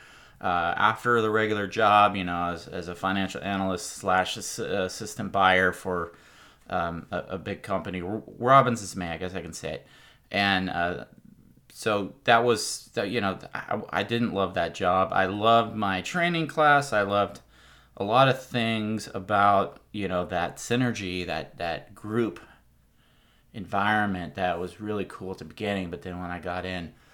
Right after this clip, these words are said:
with my buyer, she was like the devil wears Prada type of person, and it's just so difficult to deal with. Stockbroker time, you know, I talked about when I was with MetLife, and then I went to Edward Jones and my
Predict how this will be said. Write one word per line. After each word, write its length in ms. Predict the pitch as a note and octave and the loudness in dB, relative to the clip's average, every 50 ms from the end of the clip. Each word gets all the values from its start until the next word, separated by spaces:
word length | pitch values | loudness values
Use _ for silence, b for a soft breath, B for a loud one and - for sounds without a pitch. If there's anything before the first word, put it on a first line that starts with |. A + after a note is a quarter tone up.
| b b b b b b _ - | b b b b b b _ -10
with 420 | G2+ F#2+ F2+ F2+ - - - - - | -6 -4 -4 -4 -6 -10 -16 -16 -12
my 180 | - F2+ E2+ E2+ | -10 -10 -10 -6
buyer, 440 | - F#2 G2 G2 G2+ G2 F#2 E2 D#2+ | -4 0 2 4 4 4 4 2 -2
she 260 | - - - G2 F#2+ | -6 -10 -10 -10 -10
was 260 | F2 F2 F2 E2 D#2+ | -12 -12 -12 -12 -12
like 300 | F2 E2+ E2 - _ _ | -12 -14 -14 -16 _ _
the 100 | - G2 | -14 -10
devil 300 | D#2+ F#2 F#2+ F2 E2+ E2 | -6 -4 -6 -4 -6 -8
wears 180 | F2 E2+ E2+ - | -8 -10 -10 -10
Prada 360 | - - A#2+ C#3+ D3 B2 G2+ | 2 4 6 6 6 4 2
type 240 | - - F2+ E2 - | -2 -4 -4 -4 -4
of 60 | - | -10
person, 360 | - - F#2+ F#2 - - - | -14 -14 -14 -14 -12 -12 -12
and 160 | F#2+ F#2+ E2+ F#2 | -10 -10 -10 -12
it's 180 | - - - | -12 -12 -14
just 220 | - - - - - | -14 -12 -12 -8 0
so 240 | - A2 A#2 A#2+ | 2 2 2 2
difficult 380 | A2 A2 G#2+ - - - F2 - | 2 -2 -4 -4 -4 -8 -10 -10
to 60 | - | -12
deal 220 | - - E3+ F#3 D3+ | -8 -4 -2 0 0
with. 240 | C3 - - B B B B B B B B B B B B B B B B B B B B B B B | 0 -2 -2 B B B B B B B B B B B B B B B B B B B B B B B
Stockbroker 720 | - - D#3+ D3+ D3 D3 - D#3+ D3 C#3+ C#3 D3 C3+ C3 | 0 4 4 6 6 6 6 6 6 6 4 2 0 0
time, 840 | C3+ - D3 C3+ C3+ C3+ C3+ C3+ C3+ C3 B2+ B2+ B2+ C3 C3 C3+ C3+ B B B B B B B B B _ - | 0 2 2 4 6 6 6 4 4 4 2 2 2 0 0 -2 -4 B B B B B B B B B _ -10
you 160 | - G2+ G2+ | -8 -4 -2
know, 100 | G2 G2 | 0 2
I 220 | G2 G2 F#2+ F#2+ - - | 2 2 0 -2 -4 -2
talked 240 | - A2 G#2+ - - | 0 0 0 0 -2
about 420 | G#2 G2+ G#2 G2+ G2 G2 F#2+ F2+ | 0 4 6 6 6 6 4 4
when 160 | F2+ F#2 F#2 F2+ | 0 -2 0 0
I 120 | F2+ F2+ | -2 -2
was 100 | E2+ - | -4 -4
with 260 | F#2 F2 - - - | -6 -6 -6 -6 -2
MetLife, 640 | C#3 D3 C#3+ - A#2+ A#2+ A#2+ A#2+ A#2+ A#2 A2+ - - | 0 2 2 2 2 4 6 6 6 4 2 0 -4
and 140 | A2 G2 F#2+ | -6 -4 -4
then 160 | F#2+ F#2+ F#2 | -4 -4 -4
I 220 | E2+ F2 F2 E2+ - - b b b b b b | -4 -4 -6 -8 -10 -14 b b b b b b
went 160 | - F#2+ - | -10 -8 -6
to 100 | - - | -6 -6
Edward 220 | F2 F2 F2 F2 | -6 -6 -8 -6
Jones 480 | - C3+ C#3 C3 C3 A#2+ A#2 - - - - | 0 2 2 4 4 2 0 -4 -10 -12 -10
and 540 | - G2 F#2 F#2 F2 F2 E2 E2 E2 E2+ F2+ - _ _ - | -8 -6 -4 -4 -4 -4 -4 -6 -8 -10 -12 -16 _ _ -14
my 260 | - F#2+ F2 F2 F2 | -12 -10 -8 -6 -8